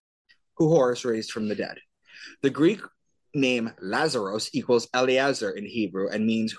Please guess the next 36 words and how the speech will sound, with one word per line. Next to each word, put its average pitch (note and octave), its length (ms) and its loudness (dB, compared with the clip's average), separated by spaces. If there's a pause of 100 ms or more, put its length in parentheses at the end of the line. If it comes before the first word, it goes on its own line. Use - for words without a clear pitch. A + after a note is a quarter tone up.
whom B2 220 0
God A2 240 0
helps. - 400 -6 (400)
It B2+ 80 4
is B2+ 100 2
a B2 60 0
strange C#3+ 400 0
coincidence, C#3 600 0
firstly, A2 520 0
that G2+ 180 -4
the G2+ 80 -8
person C3+ 460 -2
whom B2+ 160 0
Jesus A2 340 -2
resurrects G#2 640 -2
happens G#2+ 360 -6
to - 60 -16
be A2 140 -2
named F#2+ 300 -6 (300)
whom G2+ 360 -4
God F2+ 260 -2
helps. - 380 -6 (400)
And B2+ 100 0
secondly, C#3 640 -2 (180)
that C3+ 140 0
Eleazar, D#3+ 560 4
or B2 140 2
breaking C3 300 0
down C#3 160 0
its B2+ 160 -4
original B2 480 0
components B2 560 0
in A#2 80 -2
Hebrew, C3 400 -2 (300)
El C#3+ 180 2
Azar C3 680 0